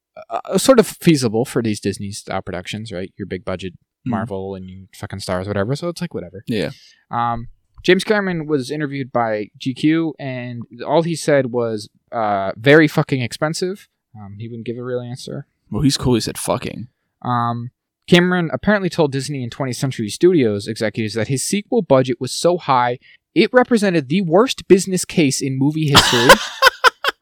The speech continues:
Speaker 1: Which is like, Jesus Christ, advocate for yourself there, Jim. Like,
Speaker 2: Yeah.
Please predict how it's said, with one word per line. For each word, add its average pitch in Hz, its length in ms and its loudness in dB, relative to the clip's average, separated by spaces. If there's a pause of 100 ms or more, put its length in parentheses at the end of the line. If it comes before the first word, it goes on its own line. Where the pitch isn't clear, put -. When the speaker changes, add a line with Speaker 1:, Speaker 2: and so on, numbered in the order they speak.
(140)
Speaker 1:
Which 180 160 -2
is 165 140 -2
like, 156 240 2
Jesus 240 280 6
Christ, 156 320 2
advocate 240 460 8
for - 80 -4
yourself 147 400 2
there, 110 180 0
Jim. 104 300 -4
Like, 175 140 6
Speaker 2:
Yeah. - 540 6